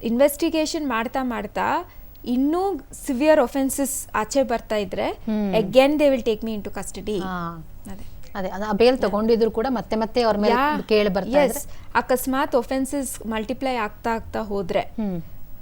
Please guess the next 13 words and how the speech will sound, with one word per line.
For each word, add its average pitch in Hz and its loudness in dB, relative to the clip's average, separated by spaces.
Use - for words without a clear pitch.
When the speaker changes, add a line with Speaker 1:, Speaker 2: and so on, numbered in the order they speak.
Speaker 1:
ಅದು 285 6
ಬಂದ್ಬಿಟ್ಟು 254 0
ಈ 226 -2
ಪನಿಷ್ಮೆಂಟ್ 277 0
ಜಾಸ್ತಿ 220 0
ಇದ್ರೆ, 190 -4
Speaker 2:
ಹ್ಮ್. - -8
Speaker 1:
ಫಸ್ಟ್ 190 0
ಆಫೆನ್ಸ್, 233 0
ಆ, 196 0
ಗೆ 208 0
ಬೇಲ್ 214 0
ಆಗೋದ್ಕಿಂತ 214 -4